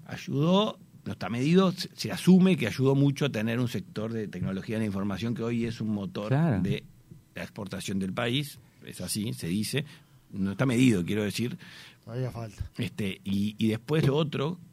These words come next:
Speaker 1: lo, la utec es una universidad nueva que se rige de una forma muy distinta a la Universidad de la República, es pública,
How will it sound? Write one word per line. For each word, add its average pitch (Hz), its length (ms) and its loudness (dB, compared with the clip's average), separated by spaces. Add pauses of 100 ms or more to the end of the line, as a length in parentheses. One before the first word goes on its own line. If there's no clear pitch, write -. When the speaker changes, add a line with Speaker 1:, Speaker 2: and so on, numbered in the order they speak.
(100)
Speaker 1:
lo, 92 220 -4
la 95 160 -2
utec 151 460 -2
es - 80 -6
una 123 160 0
universidad 107 360 0
nueva 120 500 4
que 92 160 -4 (120)
se 87 120 -14
rige 156 440 0 (260)
de 113 80 -2
una 120 100 4
forma 123 240 4
muy 165 140 12
distinta 185 340 8
a - 20 0
la 101 80 -2
Universidad 131 240 0
de 131 60 0
la 135 80 2
República, 202 640 2 (120)
es 120 140 -4 (180)
pública, 277 640 0